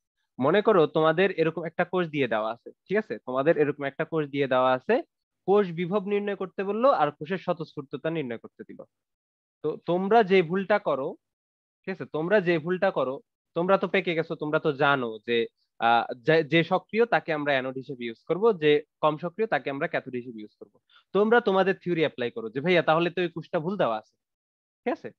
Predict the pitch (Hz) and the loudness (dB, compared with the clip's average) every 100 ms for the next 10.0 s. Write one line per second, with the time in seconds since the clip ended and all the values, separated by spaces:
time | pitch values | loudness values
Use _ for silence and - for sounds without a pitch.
0 | _ _ - 151 190 202 220 220 175 175 | _ _ -6 -4 -2 0 0 0 -2 -2
1 | 165 143 127 _ _ - 151 165 156 147 | 0 0 -2 _ _ -4 -2 0 -2 -4
2 | 135 131 120 123 120 110 107 - 104 113 | -4 -4 -6 -12 _ -20 -18 -18 -12 -12
3 | 113 135 156 - 165 156 165 190 156 120 | -8 -6 -6 -8 -8 -6 -6 -6 -8 -16
4 | 107 _ - _ _ _ _ 156 160 127 | -20 _ -20 _ _ _ _ 2 2 2
5 | 156 156 170 170 180 190 170 165 156 156 | 0 0 -2 -4 -6 -6 -4 -4 -2 0
6 | 180 160 107 - _ _ _ 151 151 180 | 2 0 -6 -14 _ _ _ -2 -2 0
7 | 180 185 185 175 185 180 175 165 175 165 | -2 0 0 0 -2 -4 -6 2 2 2
8 | 175 170 269 - _ _ - 160 165 190 | 0 -4 -6 -6 _ _ 2 2 4 0
9 | 220 170 - 180 180 185 208 226 135 - | 0 -4 -4 -2 -2 0 0 -2 -2 -10